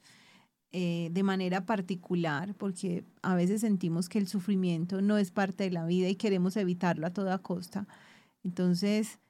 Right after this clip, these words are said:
aquí tenemos unos elementos claves para empezar a entender qué es eso de la sobreprotección,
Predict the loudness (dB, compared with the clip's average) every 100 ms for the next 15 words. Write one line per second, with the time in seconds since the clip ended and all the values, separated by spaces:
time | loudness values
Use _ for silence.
0 | _ _ _ _ _ _ _ _ -2 0
1 | 0 0 2 0 0 0 0 2 2 2
2 | 0 -4 -2 0 2 2 -2 0 0 2
3 | 0 0 0 2 2 2 4 2 2 0
4 | 0 0 0 2 2 2 0 -2 -2 -4
5 | -4 -6 -2 0 2